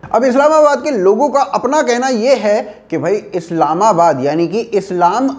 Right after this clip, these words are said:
आबाद, यहाँ पर ये इस्लामिक एक नगरी बनाई गई है जो कि मक्का मदीना की तरह ही है, तो वहाँ पर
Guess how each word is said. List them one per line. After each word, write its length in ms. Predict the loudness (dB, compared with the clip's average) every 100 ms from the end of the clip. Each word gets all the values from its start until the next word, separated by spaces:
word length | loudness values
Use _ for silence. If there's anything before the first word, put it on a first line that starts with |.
| 0
आबाद, 560 | 2 4 4 4 0 -10 -18 _ -18
यहाँ 360 | -8 -6 -4 -6
पर 200 | -4 -4
ये 180 | -2 -2
इस्लामिक 680 | 0 0 0 0 0 0
एक 160 | -2 0
नगरी 360 | 0 2 2 2
बनाई 280 | 2 2
गई 180 | 2 2
है 420 | 2 2 0 -8 -8
जो 100 | -6
कि 100 | -2
मक्का 320 | -2 -2 0
मदीना 340 | 0 2 0 0
की 100 | 2
तरह 180 | 4
ही 200 | 4 4
है, 420 | 4 2 0 -4 -8 -4
तो 80 |
वहाँ 420 | -2 -2 0 -2 -2
पर 480 | -2 -2 -4 -14